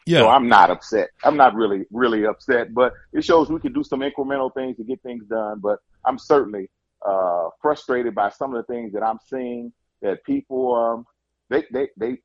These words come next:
Speaker 2: really entertain this stuff with Megan Green. We know that she's been involved with socialists and some of the communist movement here in Saint Louis, along with Kara Spencer and all of those things. And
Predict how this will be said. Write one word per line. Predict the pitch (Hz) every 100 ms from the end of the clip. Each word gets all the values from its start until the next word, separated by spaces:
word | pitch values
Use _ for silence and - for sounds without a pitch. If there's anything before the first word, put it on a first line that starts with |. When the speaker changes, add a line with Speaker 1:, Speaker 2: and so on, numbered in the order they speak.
| _
Speaker 2:
really | 101 117 135 139
entertain | 147 151 180 196 175
this | 101
stuff | - 87 67
with | 90 80
Megan | 90 117 120 107
Green. | 110 117 131 175
We | 123
know | 131 123
that | 127
she's | 131 117
been | 117 113
involved | 104 104 104
with | 98
socialists | - 110 110 117 110 110 _ _ _
and | 98 92
some | 123
of | 110
the |
communist | - 117 113 113 110 110
movement | 113 113 113 110
here | 120 113 110
in | 104
Saint | 123 113 95
Louis, | 107 110 117 - _ _
along | 95 107 104
with | 95
Kara | 131 117 107
Spencer | - 107 107 135
and | 117
all | 104 110
of |
those | 104 104 -
things. | 104 101 107
And | 104